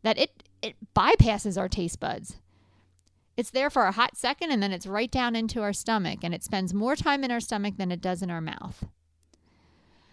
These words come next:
I remember one time I had a client, and we were talking about slowing down. Um, she enjoyed eating M and M's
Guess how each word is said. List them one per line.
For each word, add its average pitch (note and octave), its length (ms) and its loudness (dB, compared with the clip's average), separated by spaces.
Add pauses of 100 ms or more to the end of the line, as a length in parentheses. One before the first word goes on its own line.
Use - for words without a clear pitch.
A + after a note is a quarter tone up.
(380)
I - 80 2
remember A#3 420 6
one G#3 160 2
time G#3 240 0
I F#3 80 2
had F#3 240 0
a F#3 60 0
client, E3+ 460 -2
and F#3+ 100 -2
we F#3+ 120 0
were F3+ 100 -2
talking F#3 380 -2
about E3+ 400 -2
slowing F#3 480 0
down. E3+ 480 -4 (140)
Um, F3 340 -6 (100)
she G#3 260 -2
enjoyed F#3+ 500 0 (100)
eating F3 500 -6 (440)
M F#3+ 120 0
and F3+ 100 0
M's E3+ 400 -6